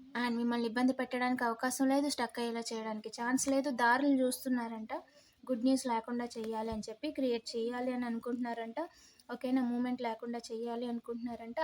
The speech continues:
అస్సలు మిస్ అవ్వదండి, మీ హోమ్ లైఫ్ అసలు మిస్ అవ్వదు. మీరు జీవితంలో ముందుకెళ్ళి తీరుతారు. ఇది డివైన్ డెసిషన్. ఓకేనా? ఇప్పటికీ సిచ్యువేషన్స్ ఇలాగే ఉండిపోవు, మీ చుట్టూ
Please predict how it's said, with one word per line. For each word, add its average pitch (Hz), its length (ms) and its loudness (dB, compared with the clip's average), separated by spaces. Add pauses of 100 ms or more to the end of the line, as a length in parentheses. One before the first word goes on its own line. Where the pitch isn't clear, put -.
అస్సలు 370 340 0
మిస్ 285 300 2
అవ్వదండి, 247 420 -4
మీ 247 200 2
హోమ్ 285 320 4
లైఫ్ 311 180 2
అసలు 277 280 -2
మిస్ 247 220 -4
అవ్వదు. 247 220 -6 (400)
మీరు 254 140 4
జీవితంలో 269 480 4
ముందుకెళ్ళి 262 540 4
తీరుతారు. 254 460 -4 (920)
ఇది 254 120 4
డివైన్ 254 360 4
డెసిషన్. 254 460 0 (340)
ఓకేనా? 277 440 6
ఇప్పటికీ 294 580 0
సిచ్యువేషన్స్ 285 500 2
ఇలాగే 262 280 0
ఉండిపోవు, 262 480 0
మీ 285 120 6
చుట్టూ 262 320 -2